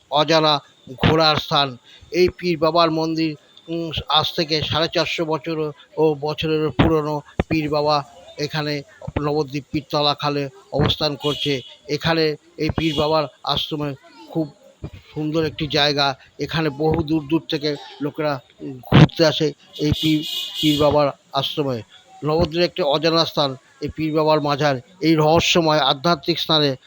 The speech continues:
উম, বাবা, পীর বাবার মাজারে ভ্রমণ করতে আসলে আমরা জানতে পারলাম এখানকার ইতিহাস এবং বিশ্বাস এবং কীভাবে এই স্থানটি স্থানীয় মানুষের জীবনে একটি গুরুত্বপূর্ণ ভূমিকা পালন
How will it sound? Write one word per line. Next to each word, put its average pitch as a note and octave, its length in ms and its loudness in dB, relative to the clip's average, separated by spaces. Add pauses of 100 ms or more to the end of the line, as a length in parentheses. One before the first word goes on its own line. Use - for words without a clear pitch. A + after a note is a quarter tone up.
(360)
উম, D#3 520 -8 (440)
বাবা, D3+ 380 6 (120)
পীর E3 160 4
বাবার E3 300 8
মাজারে D3+ 380 4
ভ্রমণ D3+ 320 2
করতে D3+ 420 0 (840)
আসলে D3+ 280 -2
আমরা D#3 140 0
জানতে C#3+ 360 0
পারলাম D3+ 280 4
এখানকার D#3 420 -2
ইতিহাস C#3+ 500 -2 (680)
এবং D#3 320 -2
বিশ্বাস D#3 600 2
এবং C#3+ 240 -2
কীভাবে E3 400 2
এই D3+ 100 4
স্থানটি D3 520 -2
স্থানীয় D#3 420 0
মানুষের D3 400 -2
জীবনে D3+ 260 0
একটি D3 180 -4
গুরুত্বপূর্ণ D#3 680 0
ভূমিকা C#3+ 420 -2
পালন C#3+ 460 -2